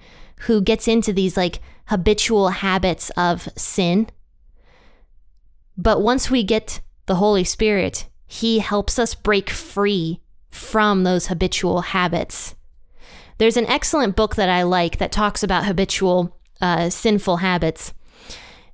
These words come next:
And I've, I've mentioned it before on the podcast. It's called The Steps to Freedom in Christ. It is extremely cheap on Amazon.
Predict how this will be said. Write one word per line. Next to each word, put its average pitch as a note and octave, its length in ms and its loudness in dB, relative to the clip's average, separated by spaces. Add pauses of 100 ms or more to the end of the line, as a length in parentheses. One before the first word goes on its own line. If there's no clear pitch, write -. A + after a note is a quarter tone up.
And G3+ 80 2
I've, G3 160 2
I've F#3+ 140 2
mentioned A#3+ 320 2
it G#3 140 0
before F#3+ 240 0
on F3 100 2
the E3 80 0
podcast. F3 500 0
It's - 100 -4
called G3 360 0
The G3 80 0
Steps - 380 0
to C4 100 0
Freedom F#3 400 0
in D#3+ 140 0
Christ. - 340 -4
It G#3+ 80 4
is G#3 100 2
extremely D#4+ 600 0
cheap G#3 280 0
on F3+ 140 2
Amazon. D#3+ 560 -2